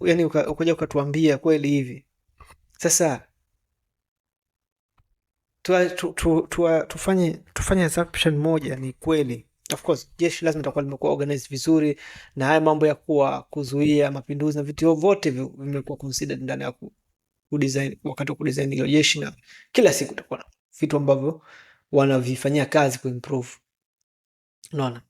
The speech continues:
Sasa, swali ni kwamba, ndio maana mimi nasema hivi, huyu alikuwa anampa taarifa,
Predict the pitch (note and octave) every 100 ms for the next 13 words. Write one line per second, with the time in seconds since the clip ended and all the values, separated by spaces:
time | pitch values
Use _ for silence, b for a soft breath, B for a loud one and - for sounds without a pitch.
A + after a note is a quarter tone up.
0 | - D#3+ - D#3 C#3+ C#3 - _ _ -
1 | - _ - - E3+ F#3+ D#3 C3+ C#3+ F3
2 | E3 A#2 B2+ _ _ _ - C#3 D3 F3
3 | F3 D#3 D#3 C#3 C3+ E3 - _ _ E3
4 | F3 E3+ D#3+ D#3 D#3 - C3+ C#3 D#3 -
5 | B2